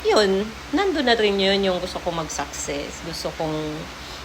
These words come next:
makatulong, gusto kong, lalo na sa future ng mga anak ko. Pero, yung ginagawa ko,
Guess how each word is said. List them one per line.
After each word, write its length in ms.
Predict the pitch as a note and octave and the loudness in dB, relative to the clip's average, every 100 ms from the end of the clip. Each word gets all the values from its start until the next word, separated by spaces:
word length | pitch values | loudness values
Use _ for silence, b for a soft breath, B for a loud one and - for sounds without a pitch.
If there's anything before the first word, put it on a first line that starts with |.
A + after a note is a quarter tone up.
| - | -8
makatulong, 800 | - E3 A3 D4+ C#4+ B3 B3 A#3+ | -4 2 6 6 8 6 4 2
gusto 240 | A3+ - | -2 -4
kong, 540 | E3+ E3+ E3 E3 E3+ E3 | -4 -4 -4 -4 -2 2
lalo 240 | E3 E3 | 2 2
na 80 | E3+ | 0
sa 160 | - | -4
future 400 | - E3 - E3 | -6 -8 -4 -2
ng 80 | E3 | -2
mga 320 | D#3+ D#3+ D#3 | -2 -2 -2
anak 120 | D#3+ - | -4 -6
ko. 140 | D3 D#3 D#3+ - - - - - - - - - B B B B - - | -6 -6 -8 -14 -14 -14 -14 -14 -14 -14 -14 -10 B B B B -4 8
Pero, 480 | C4+ B3+ G3 F#3+ G3 - - B3 | 10 10 8 6 4 -4 -6 -4
yung 80 | |
ginagawa 480 | A#3 A3+ G#3 F#3+ F3 E3 | 2 4 6 6 4 4
ko, 160 | D#3 | -2